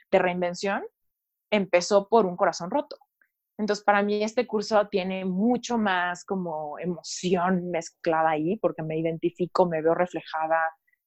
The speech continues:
en la gente que está pasando por estos momentos duros. Y lo más bonito es que cuando veo que alguien está en la depresión total,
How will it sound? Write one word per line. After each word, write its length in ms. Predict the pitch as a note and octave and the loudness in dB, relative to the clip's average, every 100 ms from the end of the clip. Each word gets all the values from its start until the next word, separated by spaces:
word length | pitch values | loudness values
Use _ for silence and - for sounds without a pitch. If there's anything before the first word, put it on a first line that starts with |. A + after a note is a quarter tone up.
| _ - | _ -2
en 180 | F#3 | 2
la 100 | F3+ | 4
gente 260 | - F#3 F#3 | 2 2 0
que 60 | F#3 | 0
está 240 | - D#3+ | 0 0
pasando 340 | E3+ E3+ E3+ | -2 -4 -4
por 120 | E3+ E3 | -2 -2
estos 200 | D#3+ E3+ | -2 -6
momentos 460 | E3 E3 D#3 E3 | -6 -6 -2 0
duros. 480 | F3 F3+ E3+ F3 - - _ - | 2 4 4 2 0 -12 _ 2
Y 420 | G#3+ G#3 G#3 G3 | 6 8 6 6
lo 140 | F#3+ | 4
más 240 | F#3+ G#3+ A#3 | 6 6 6
bonito 460 | B3+ A#3+ F3 F#3+ | 6 2 2 4
es 140 | A3 G#3 | 4 4
que 160 | G3 - | -2 -2
cuando 320 | - E3 F3+ | -4 -2 0
veo 220 | F3+ A#3 A#3+ | 4 4 4
que 80 | G#3 | 2
alguien 220 | A3+ G#3 | 2 -2
está 220 | F#3 F#3 | -4 -6
en 100 | G3+ | -2
la 140 | A3 | 0
depresión 540 | F#3 F3 D#3+ - F#3 G3+ | 0 -2 -6 -6 -6 -4
total, 400 | A#3+ - F3+ | -2 2 4